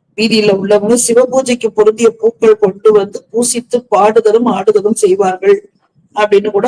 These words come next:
ஒரு பொருள் எடுத்துக்கிடலாம். அதுக்கப்புறம் என்ன சொல்லியாச்சு?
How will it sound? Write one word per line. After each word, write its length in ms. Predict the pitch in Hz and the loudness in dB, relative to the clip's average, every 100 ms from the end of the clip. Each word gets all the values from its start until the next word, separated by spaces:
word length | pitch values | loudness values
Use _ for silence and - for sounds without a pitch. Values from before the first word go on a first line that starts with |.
| 269 | 2
ஒரு 100 | - | 0
பொருள் 300 | - 190 196 | -4 -4 -2
எடுத்துக்கிடலாம். 640 | 180 196 180 175 180 - _ _ 185 _ _ _ _ _ _ _ _ _ _ _ _ _ _ _ - | -4 -6 -6 -8 -10 -20 _ _ _ _ _ _ _ _ _ _ _ _ _ _ _ _ _ _ -4
அதுக்கப்புறம் 520 | 240 277 277 285 254 | -2 0 0 2 2
என்ன 120 | 247 | 0
சொல்லியாச்சு? 640 | 262 247 233 226 220 - | 2 2 4 2 2 2